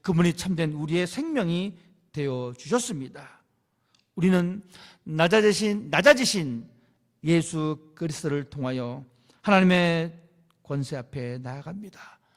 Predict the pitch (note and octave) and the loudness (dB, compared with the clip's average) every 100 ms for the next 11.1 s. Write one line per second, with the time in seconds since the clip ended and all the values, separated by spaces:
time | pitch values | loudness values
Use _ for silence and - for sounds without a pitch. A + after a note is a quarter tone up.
0 | _ _ F#3+ E3+ D#3 D3+ D3 F3 A3 A3 | _ _ 0 0 0 -2 -2 -2 -2 -2
1 | A3+ - C4+ G#3 C#3+ D#3+ C#3+ C3 D#3 A#3 | -4 -4 -4 -4 -4 -6 -6 -8 -4 -2
2 | E3+ - - - - - A#3 A#3 A3+ A3 | -4 -10 -20 -20 -8 4 8 10 8 6
3 | D4 A#3+ F3+ D3+ C3 - _ _ _ _ | 4 4 2 -2 -8 -14 _ _ _ _
4 | _ _ _ _ _ _ _ _ - F3+ | _ _ _ _ _ _ _ _ -2 0
5 | D3+ D#3 D3+ C#3+ C#3 C3+ C3+ - B2+ B2 | 0 -2 -4 -2 -4 -4 -8 -8 -8 -8
6 | B2 A#2+ A#2+ A#2+ B2 - A#3+ - - - | -10 -12 -12 -14 -14 -14 -14 -14 -20 -20
7 | _ _ _ _ _ _ _ _ _ _ | _ _ _ _ _ _ _ _ _ _
8 | D3 C3+ B2+ B2 B2 C#3 - _ _ _ | -12 -8 -8 -8 -8 -12 -20 _ _ _
9 | _ _ - C3+ B2 D#3 F3 G3+ F3 D3+ | _ _ -6 -4 -4 -6 -6 -6 -8 -12
10 | D#3 D#3 D#3+ _ B2 - E3+ - - - | -12 -12 -18 _ -20 -16 -16 -16 -20 -20
11 | - | -20